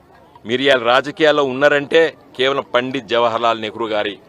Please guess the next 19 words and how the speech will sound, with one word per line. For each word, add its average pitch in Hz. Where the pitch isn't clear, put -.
వారసత్వంగానే 143
మీరు 123
ఇవాళ 117
రాజకీయాల్లో 104
ఉన్నారు 107
మీరు. -
మరి 147
వారు 147
తీసుకున్న 180
నిర్ణయాలు 165
కూడా 165
కరెక్టే 156
కదా? 160
రేవంత్ 143
రెడ్డి 143
గారు 135
తీసుకున్నటువంటి 127
నిర్ణయమే 143
తీసుకుంటే 131